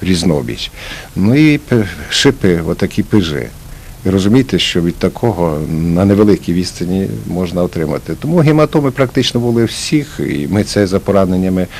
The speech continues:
за поранені рахували. Е, от. Бі-, ми, якщо цю війну,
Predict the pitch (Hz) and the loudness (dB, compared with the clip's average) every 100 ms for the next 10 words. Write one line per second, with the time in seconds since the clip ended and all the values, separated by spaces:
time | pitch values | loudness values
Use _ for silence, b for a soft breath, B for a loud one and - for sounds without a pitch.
0 | - - 95 95 95 92 90 87 - 104 | -8 -4 0 2 4 2 2 -2 -2 0
1 | 98 65 - B B B B B B B | 2 0 -8 B B B B B B B
2 | - - 85 78 73 - 98 113 B B | -14 -6 -4 -4 -6 -8 -4 -4 B B
3 | B B B B - - - 98 101 131 | B B B B -20 -20 -6 2 6 6
4 | 123 - - - - B B B - 104 | 4 2 -8 -20 -18 B B B -4 2
5 | 110 - - 131 - - 123 104 104 107 | 4 4 2 4 4 4 6 8 8 8
6 | 110 78 | 6 4